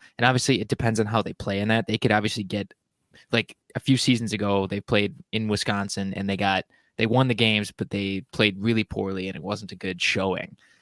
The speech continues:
But it's like they still get the points, but it, like, you get the, I get the points, but, like, you don't, it, again, like you said, the momentum and the, like, playing really sound hockey at the right time.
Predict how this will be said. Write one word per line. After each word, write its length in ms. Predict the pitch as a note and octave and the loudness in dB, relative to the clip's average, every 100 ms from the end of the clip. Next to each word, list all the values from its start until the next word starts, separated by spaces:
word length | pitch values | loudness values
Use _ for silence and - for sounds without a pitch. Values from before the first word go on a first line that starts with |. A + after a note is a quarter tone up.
| _ _ | _ _
But 200 | G#2+ - | -4 -2
it's 180 | G#2 A2 | -6 -6
like 140 | G2 | -6
they 100 | G2+ | -8
still 180 | - B2 | -2 0
get 100 | A#2 | 0
the 80 | - | -2
points, 380 | - D#3 D3+ - | 4 6 6 2
but 140 | A#2 | -2
it, 100 | G#2+ - | -2 -6
like, 260 | G#2 F#2+ - _ _ _ _ _ _ _ | -8 -8 -16 _ _ _ _ _ _ _
you 140 | F#2+ | -12
get 200 | A#2 C3+ | 0 0
the, 140 | - - | 0 0
I 60 | A#2+ | 2
get 180 | B2+ - | 2 0
the 80 | |
points, 380 | A#2 - A2 G2+ | -2 0 0 -2
but, 140 | - - | -6 -10
like, 200 | G2 - | -8 -4
you 60 | |
don't, 260 | G#2+ G#2 - | -4 -4 -6
it, 140 | - G#2 - | -10 -10 -2
again, 220 | A#2+ A#2 | 2 2
like 160 | G2+ | 0
you 80 | - | -2
said, 160 | - A2 | -2 0
the 80 | G#2+ | 0
momentum 500 | G2+ G#2 G#2+ A2 G2+ | 0 0 0 -2 -4
and 240 | G#2 G2+ | -6 -6
the, 120 | G2+ - _ | -8 -12 _
like, 260 | G#2+ G2 - - | -8 -8 -12 -4
playing 480 | A2+ G#2+ G#2 G2+ G#2 _ _ _ | 2 2 2 -2 -8 _ _ _
really 440 | - A#2 A2 G#2+ A2 _ _ - | 0 2 2 0 -4 _ _ -4
sound 440 | - G#2+ G#2 G2 | 0 0 0 -4
hockey 480 | - G#2 G2+ G#2 G2 | -2 -4 -2 -6 -6
at 100 | - | -6
the 100 | G#2 | -4
right 240 | G2+ F#2+ | -2 -4
time. 420 | - G2+ G2 G2 | -6 -6 -4 -8